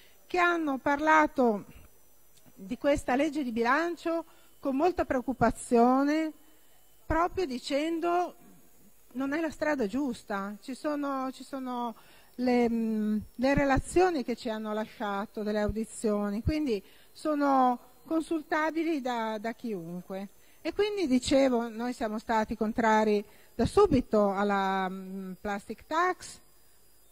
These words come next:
addirittura a quella delle carti-, la, delle cartine delle sigarette, cioè si, per delle cifre, tra l'altro, quella sulle cartine delle sigarette effettivamente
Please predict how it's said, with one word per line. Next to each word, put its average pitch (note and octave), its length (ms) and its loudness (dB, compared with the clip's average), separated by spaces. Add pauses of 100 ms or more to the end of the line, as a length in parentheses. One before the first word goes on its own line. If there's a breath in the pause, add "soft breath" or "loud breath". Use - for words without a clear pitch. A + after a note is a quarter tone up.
(260)
addirittura D#4 800 -2
a C4 160 -4
quella E4+ 280 0
delle C4 200 0
carti-, B3+ 500 -6
la, A#3+ 200 -2
delle A#3 400 -6
cartine E4 360 -4
delle A#3+ 140 -2
sigarette, G#3+ 840 -2
cioè G#3+ 180 -4
si, A3 220 -8 (600 soft breath)
per D4 160 2
delle E4 240 2
cifre, A3 460 2
tra G#3+ 140 -4
l'altro, G#3 300 -2
quella A3 280 2
sulle G#3 180 0
cartine A3+ 300 -2
delle G3+ 100 -2
sigarette A#3 600 -2 (220 soft breath)
effettivamente A#3 880 -4